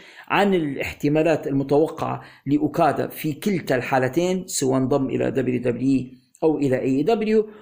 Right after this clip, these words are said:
ولكن انضمامه إلى إيه إي دبليو سوف يكون إيجابيًا جدًا بالنسبة إليهم، وسيكون أيضًا بمثابة صفعة على وجه الدبليو دبليو إي الذي كان يحاول في الفترة الماضية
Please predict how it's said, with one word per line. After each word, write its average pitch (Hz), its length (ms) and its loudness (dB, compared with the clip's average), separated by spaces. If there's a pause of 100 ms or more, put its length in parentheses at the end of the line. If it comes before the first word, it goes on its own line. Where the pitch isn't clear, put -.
(140)
ولكن 180 360 2
انضمامه 156 520 2
إلى 139 220 2
إيه 143 100 0
إي 147 80 4
دبليو 165 440 2 (180)
سوف 175 420 0 (260)
يكون 143 720 0 (140)
إيجابيًا 156 500 2
جدًا 139 380 -2
بالنسبة 123 640 -2
إليهم، 190 520 2 (240)
وسيكون 151 580 0
أيضًا 175 320 2
بمثابة 160 580 0
صفعة - 540 -4 (240)
على 143 160 2
وجه 151 240 2
الدبليو 143 340 -2
دبليو 143 260 -2
إي 226 320 0
الذي 165 280 0
كان 175 340 2
يحاول 139 560 2
في 123 120 -10
الفترة 151 400 -2
الماضية 151 580 2